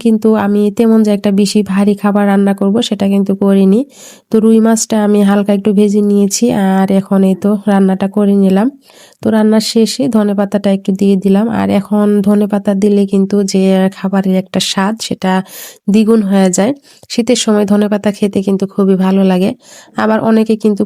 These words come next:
পছন্দও করেন না। তো রান্নাটা শেষ করে নিলাম। আর এখন এই তো আমি কি কি কিনেছি, সেটা একটু আপনাদের সঙ্গে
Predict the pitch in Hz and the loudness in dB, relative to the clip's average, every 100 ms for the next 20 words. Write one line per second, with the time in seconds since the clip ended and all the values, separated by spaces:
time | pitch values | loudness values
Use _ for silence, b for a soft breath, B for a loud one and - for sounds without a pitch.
0 | 208 196 214 208 208 202 190 185 185 240 | -4 -4 -2 0 0 0 0 0 0 -2
1 | 285 B B B B 240 240 226 233 233 | -6 B B B B -2 0 2 0 0
2 | 226 233 226 - 226 220 220 214 262 247 | 0 0 0 0 2 4 4 2 2 0
3 | 214 208 202 208 208 202 202 202 202 214 | 0 -2 -2 0 0 0 0 0 -2 -4
4 | 208 214 220 208 196 202 202 196 196 202 | -2 -2 0 0 0 -2 -2 -4 -4 -2
5 | 196 190 190 190 196 196 | -2 -2 -2 -2 0 -2